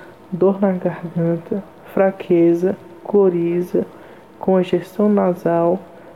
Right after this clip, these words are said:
náuseas e vômitos. E também pode ocasionar diarreia. Qual é o tratamento?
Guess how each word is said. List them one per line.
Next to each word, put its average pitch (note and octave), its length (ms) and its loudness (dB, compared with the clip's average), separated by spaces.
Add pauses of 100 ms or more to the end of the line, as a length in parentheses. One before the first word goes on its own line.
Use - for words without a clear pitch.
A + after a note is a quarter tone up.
(640)
náuseas F3+ 760 0 (140)
e G#3+ 40 2
vômitos. F3+ 840 -2 (1400)
E F#3+ 80 -4
também F3 420 0
pode F#3 360 -2
ocasionar E3+ 800 -4 (120)
diarreia. G3+ 760 -4 (1400)
Qual B3+ 220 2
é B3+ 60 4
o A#3 80 2
tratamento? - 800 -2